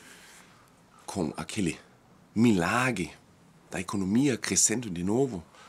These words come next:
nos anos sessenta, <clears throat> se tornando novamente, novamente um país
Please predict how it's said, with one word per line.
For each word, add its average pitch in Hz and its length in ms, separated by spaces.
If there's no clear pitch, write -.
nos - 180
anos 113 220
sessenta, 110 640
<clears throat> - 460
se - 160
tornando 147 420
novamente, 135 760
novamente 107 640
um - 60
país 90 480